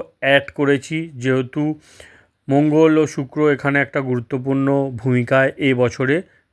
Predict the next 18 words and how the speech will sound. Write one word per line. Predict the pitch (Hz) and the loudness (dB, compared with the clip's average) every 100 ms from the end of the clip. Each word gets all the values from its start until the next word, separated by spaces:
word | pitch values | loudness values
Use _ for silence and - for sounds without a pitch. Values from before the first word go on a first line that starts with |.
| - | 0
দেখা | 127 - 123 | 2 4 2
যাবে। | 107 104 107 _ _ _ _ _ _ _ _ _ - | 0 -2 -8 _ _ _ _ _ _ _ _ _ -2
প্রথমেই | 143 190 185 175 165 - _ _ _ _ _ - | 0 2 2 2 -2 -8 _ _ _ _ _ -2
বছরের | 131 - 165 170 - | 0 2 2 0 -2
শুরুতে | 147 143 151 147 139 143 _ _ - | -2 -2 -2 -4 -4 -6 _ _ -8
একুশে | 139 135 160 185 | -6 -4 -2 0
জানুয়ারি | 147 143 147 151 147 139 147 _ _ _ _ - | 2 2 4 4 2 0 -8 _ _ _ _ -6
মঙ্গল | 131 143 160 151 147 165 _ _ 135 | -2 0 2 2 2 -2 _ _ -4
মিথুন | 143 147 175 | -2 0 2
রাশিতে | 165 151 151 151 | 2 2 0 -2
প্রবেশ | 139 127 123 - | 0 0 -2 -4
করবে। | 123 107 110 107 _ _ _ _ _ _ _ - | -6 -4 -6 -10 _ _ _ _ _ _ _ -4
মঙ্গল | 135 147 156 165 151 - | 0 2 4 2 0 2
কর্কট | 139 131 165 156 | 2 2 -2 2
রাশিতে | 151 151 143 165 | 0 0 -4 -2
নিজ | 151 151 143 | -2 -2 0
অবস্থায় | 151 147 - 156 147 | 0 -2 -2 -2 0
গোচর | 143 160 | 0 -2